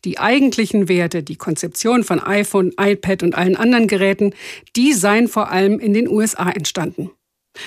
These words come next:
Das hatte die E-U-Kommission in der mündlichen Verhandlung im letzten September durchaus akzeptiert, meinte aber, dass Irland genauer hätte hinsehen müssen und sich nicht nur auf die Angaben von Apple verlassen dürfen.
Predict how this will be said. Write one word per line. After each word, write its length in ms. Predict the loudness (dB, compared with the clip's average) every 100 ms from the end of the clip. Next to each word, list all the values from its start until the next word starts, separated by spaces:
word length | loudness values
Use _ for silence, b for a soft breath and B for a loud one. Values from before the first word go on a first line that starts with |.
| B
Das 240 | -2 0 2
hatte 200 | 0 0
die 280 | 0 -2 -4
E-U-Kommission 680 | -4 0 2 2 2 2 4
in 100 | 4
der 100 | 4
mündlichen 460 | 2 2 0 0
Verhandlung 500 | 0 2 2 2 2
im 100 | 2
letzten 360 | 2 0 0 0
September 440 | 0 0 2 2
durchaus 360 | 2 -2 -2 -6
akzeptiert, 600 | -6 -8 -6 -2 -2 -2 b b b
meinte 460 | 0 4 4 2 2
aber, 280 | 0 2 0
dass 220 | -2 -6 -2
Irland 440 | 0 2 2 0 -4 -2
genauer 440 | 2 2 2 2
hätte 280 | 0 -2 0
hinsehen 460 | 2 4 4 4
müssen 360 | 4 2 2 0 B B
und 160 | -2 0
sich 220 | 0 0
nicht 240 | 0 0
nur 200 | 0 0
auf 120 | 0 -2
die 160 | -2
Angaben 440 | 2 2 2 0 0
von 160 | -2 -2
Apple 260 | -2 -2
verlassen 460 | -2 0 0 0 -2
dürfen. 340 | -4 -10 -14